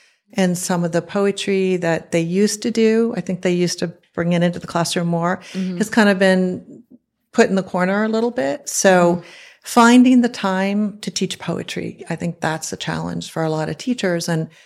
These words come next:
Speaker 1: this new edition, I talk about ways to tuck poetry inside the daily life of the classroom from the very first day of the school year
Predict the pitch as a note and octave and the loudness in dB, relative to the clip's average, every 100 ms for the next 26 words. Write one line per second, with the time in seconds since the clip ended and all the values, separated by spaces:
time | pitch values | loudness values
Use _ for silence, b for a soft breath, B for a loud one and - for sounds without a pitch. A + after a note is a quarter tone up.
0 | b b _ G3+ - - - _ D#4 F#3+ | b b _ 0 0 -6 -8 _ -2 2
1 | F#3 F3+ F3 E3+ E3 - D#3 E3 E3 E3 | 6 6 6 2 -2 -6 0 0 0 -2
2 | D#3+ D#3 - E3 E3 D#3+ D#3 D#3+ D#3 D#3 | -4 -4 -6 -6 -4 -6 -2 0 2 0
3 | - B B B F#3+ F#3+ G3 F#3+ F#3+ F3+ | -4 B B B 4 6 6 2 -4 -10
4 | - F#3+ F#3+ _ _ F3 E3 E3 E3 E3 | -4 -4 -4 _ _ -2 -2 -2 -6 -4
5 | E3 E3+ D#3+ - D#3 D#3 D3+ D#3 _ _ | -2 -2 -2 -4 -2 -2 -4 -6 _ _
6 | _ _ - D#3+ D#3+ D#3 D#3+ D3 C#3+ C#3+ | _ _ -2 2 4 4 4 2 0 -2
7 | C#3+ - - - D3+ - - D3+ - D3 | -8 -8 -6 -6 -6 -8 -10 -10 -8 -6
8 | D#3 D3+ - F#3 F3+ F3+ F3 F3 E3 D#3 | -6 -8 -4 -2 0 -2 -4 -6 -6 -6
9 | D3+ - _ _ - E3+ E3 D#3+ - - | -6 -12 _ _ -4 -2 -2 -6 -8 -4
10 | D3 C#3+ C#3+ - - - b b b - | -2 -4 -6 -12 -12 -16 b b b -6
11 | - C#4+ G#3+ D#3 A2+ E2+ - | 0 2 4 2 2 -4 -8